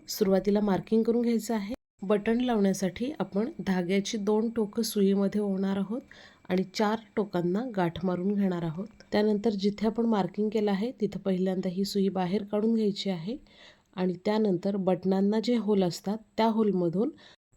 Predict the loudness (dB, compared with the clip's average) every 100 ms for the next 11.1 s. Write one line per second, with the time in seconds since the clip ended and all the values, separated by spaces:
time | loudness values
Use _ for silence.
0 | _ 2 2 4 2 2 2 2 2 0
1 | 0 0 0 0 0 -2 -4 0 0 2
2 | 2 2 0 0 -4 -6 -10 -20 _ -20
3 | -20 _ -2 2 2 2 0 -2 0 -2
4 | -2 0 0 2 0 0 0 -2 -2 -4
5 | -2 -2 -4 -4 -6 -4 -4 -2 0 0
6 | 0 -6 -20 _ _ -10 2 4 4 4
7 | 2 0 -2 0 0 0 0 -2 -4 -6
8 | -8 _ 0 4 4 4 0 -2 0 0
9 | 0 0 0 0 0 -2 -4 -14 _ _
10 | _ _ _ _ _ 2 4 4 2 0